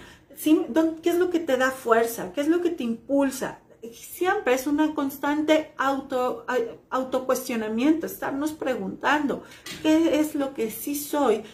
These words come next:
¿Dónde sí puedo vibrar alto? ¿Dónde sí puedo tener? Y de ahí, entonces, abrirme a generar múltiples fuentes de ingresos.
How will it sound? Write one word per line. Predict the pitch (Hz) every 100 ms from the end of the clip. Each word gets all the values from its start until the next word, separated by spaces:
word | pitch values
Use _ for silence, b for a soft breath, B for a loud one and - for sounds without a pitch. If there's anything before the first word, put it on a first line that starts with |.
| B
¿Dónde | 247 277 311 311
sí | 294 - - 330 359
puedo | - 262 262 269 247 - -
vibrar | 208 190 202 240 247
alto? | 247 254 -
¿Dónde | 190 254 269 302
sí | 302 - 330 339
puedo | - 233 220
tener? | 196 190 208 - b b -
Y | 269 254
de | 226
ahí, | 220 220 247 320 -
entonces, | 247 247 254 320 339 202 202 -
abrirme | 226 226 262 330 349 214
a | 202
generar | 226 214 214 220 226 B B -
múltiples | 262 330 320 - - 233 -
fuentes | 190 196 208
de | 190
ingresos. | 185 185 254 285 190 -